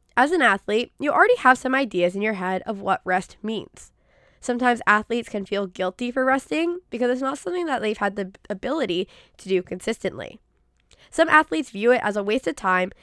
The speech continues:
and others view it as a reward for all their hard work. No matter your thoughts on rest as an athlete,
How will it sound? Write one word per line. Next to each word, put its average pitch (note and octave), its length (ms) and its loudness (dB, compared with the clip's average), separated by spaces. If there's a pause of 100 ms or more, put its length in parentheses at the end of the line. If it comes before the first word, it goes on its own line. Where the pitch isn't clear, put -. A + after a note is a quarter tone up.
(120)
and B3 160 0
others F#4 300 4
view G3+ 240 -2
it G3 120 -2
as G3 200 -2
a G#3 100 0
reward F#3+ 480 -2
for - 140 0
all E3+ 140 2
their F3 140 -4
hard F#3 240 0
work. - 380 -4 (440)
No C#4 160 4
matter D#4 240 2
your A#4 200 4
thoughts G3+ 260 2
on A#3+ 160 4
rest F#3 220 2
as A3+ 100 0
an C4 120 2
athlete, F#3+ 520 -4